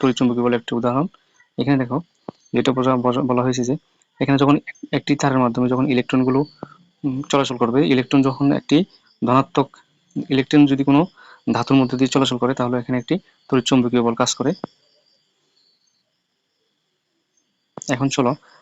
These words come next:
আমরা সমাধানে চলে যাই, আমরা সমাধানটা করে নিই। এখন এই ছকটি পূরণ করবো আট পৃষ্ঠার মৌলিক বল, বলের।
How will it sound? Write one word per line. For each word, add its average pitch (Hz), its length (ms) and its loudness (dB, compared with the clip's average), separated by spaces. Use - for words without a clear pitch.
আমরা 127 240 2
সমাধানে 127 380 0
চলে 120 160 -2
যাই, 123 120 0
আমরা 123 160 0
সমাধানটা 120 400 -4
করে 131 160 2
নিই। 135 140 2
এখন 127 320 0
এই 120 220 0
ছকটি - 320 -2
পূরণ 131 200 4
করবো 117 220 -2
আট 120 140 -2
পৃষ্ঠার - 280 -2
মৌলিক 117 260 0
বল, 117 120 2
বলের। 120 280 0